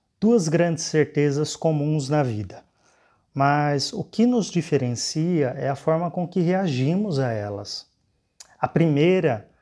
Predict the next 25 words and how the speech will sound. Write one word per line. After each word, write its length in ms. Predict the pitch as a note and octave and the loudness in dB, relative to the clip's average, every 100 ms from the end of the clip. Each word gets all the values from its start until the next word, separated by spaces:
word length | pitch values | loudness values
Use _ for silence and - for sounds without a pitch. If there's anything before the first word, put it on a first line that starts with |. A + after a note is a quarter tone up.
| _ _ - | _ _ -6
é, 440 | B2+ C3 C3 C3 B2 | -4 -2 0 0 0
diz 240 | D3 C#3+ | -2 0
respeito 560 | E3+ - - D#3 D#3+ E3 | -2 -2 0 0 4 0
ao 40 | |
fato 400 | D#3+ E3+ D#3+ - | 2 0 0 -2
de 140 | D3+ | -8
que 60 | - | -12
todos 320 | - F3 F3+ | 2 2 2
morreremos. 800 | G3 G3 G#3+ E3 G#2+ F#2+ F#2 - _ _ _ _ _ _ _ _ | 0 4 4 2 -2 -6 -14 -20 _ _ _ _ _ _ _ _
Um 200 | F#3 G3+ | 0 2
esse 320 | F3+ - - | 2 0 2
ano, 560 | B2+ D#3+ F3+ F3 D#3+ C#3 | 4 6 6 4 2 0
outro 520 | B2+ D3+ D3+ - A#2+ | 4 4 4 0 -6
no 120 | A2+ | -6
próximo, 1000 | G#2 - C#3 E3 D#3+ D3+ - - B2+ A#2+ - _ _ | -8 0 2 4 4 0 -4 -6 -6 -6 -12 _ _
e 60 | C#3 | 0
todos 320 | F3+ F3+ D#3 | 4 4 4
os 120 | D#3+ | 2
demais 760 | C#3 C3 B2+ C#3+ E3+ E3 D3+ B2+ | 2 2 2 0 0 -2 -2 -2
em 140 | C3 | -2
algum 260 | C3 B2 C#3 | -2 -2 0
momento, 680 | D3+ B2+ A#2+ C#3 C#3 - A#2 | 0 0 -2 -2 -4 -6 -12
seja 560 | - C3+ B2+ B2 A2 - _ | -4 0 2 0 -2 -8 _
dias, 560 | A#2 C3 C#3+ A#2 G2+ | -2 0 2 0 -2
horas. 600 | A2+ C#3 C#3 A#2 - - | 0 2 2 -2 -8 -18